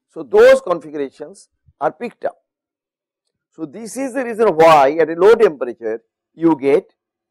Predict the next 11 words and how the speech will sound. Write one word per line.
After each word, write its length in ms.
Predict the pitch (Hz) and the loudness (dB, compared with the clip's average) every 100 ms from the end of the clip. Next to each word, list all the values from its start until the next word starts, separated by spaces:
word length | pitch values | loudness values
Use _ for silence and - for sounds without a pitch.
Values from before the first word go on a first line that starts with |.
| _ | _
a 200 | 139 165 - _ _ _ _ | -12 -12 -14 _ _ _ _
transition 680 | 135 147 151 226 - 139 110 _ | -6 -6 -8 -14 -10 -12 -12 _
to 100 | 165 | -6
a 40 | 180 | -4
ferromagnetic 580 | 160 160 156 160 147 - - | -2 -2 -4 -8 -16 -20 -18
phase. 440 | 170 110 _ _ _ _ _ _ - | -16 -18 _ _ _ _ _ _ -8
Now, 140 | 156 | -6
one 220 | 156 208 | -2 0
dimension, 460 | 233 233 175 - 151 | 2 0 -2 -10 -2
as 160 | 139 | 0
I, 180 | 139 151 | 0 -2